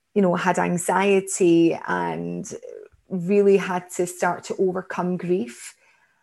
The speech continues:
And it's an emotional episode, actually. And what I love about Gemma in this episode is she really is the epitome of speaking her truth.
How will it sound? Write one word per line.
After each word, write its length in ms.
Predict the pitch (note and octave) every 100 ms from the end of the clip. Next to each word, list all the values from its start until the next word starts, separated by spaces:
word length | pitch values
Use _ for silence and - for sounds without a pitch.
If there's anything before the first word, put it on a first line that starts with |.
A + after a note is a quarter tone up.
| _ _ _ _ _ -
And 300 | G#3+ G#3 G#3+
it's 220 | G#3+ -
an 100 | A#3
emotional 540 | A3 A#3+ - F4 C#4
episode, 600 | F#3 F#3 F#3+ - F2+ E2
actually. 680 | - - - - F2+ F3+ G#2+ -
And 360 | F#3+ F#3+ G3 F#3+
what 260 | G3+ G#3+
I 80 | A3
love 440 | G#3+ G#3 G#3 A3
about 320 | G#3+ F#3 F3+ F3
Gemma 300 | F#3+ F3+ F3+
in 120 | F3
this 200 | E3+ G3
episode 540 | G#3+ A#3 - F#3+ F3+ -
is 280 | F#3 F#3 -
she 300 | - G#3 G#3
really 380 | F3+ G#3 G#3+ F#3+
is 180 | F#3+
the 80 | F#3
epitome 540 | F#3 - F3 - G3 G#3
of 120 | G3+
speaking 360 | - F#3 F3+
her 100 | F3+
truth. 480 | F3 - - A#2 -